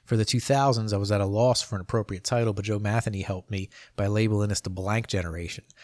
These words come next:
a blank culture where subgenres were mostly test audiences created for consumption by corporations for maximum financial extraction.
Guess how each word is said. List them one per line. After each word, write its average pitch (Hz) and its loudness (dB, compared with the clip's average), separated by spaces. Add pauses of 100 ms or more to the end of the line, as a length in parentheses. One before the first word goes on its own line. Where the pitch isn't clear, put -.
(160)
a 104 -4
blank 107 2
culture 117 0
where 90 -6
subgenres 104 0
were 95 -6
mostly 101 -2
test - -4
audiences 92 -2
created 107 0
for 104 -8
consumption 107 0
by 90 -6
corporations 101 -2
for - -6
maximum 95 -4
financial 95 -4
extraction. 90 -4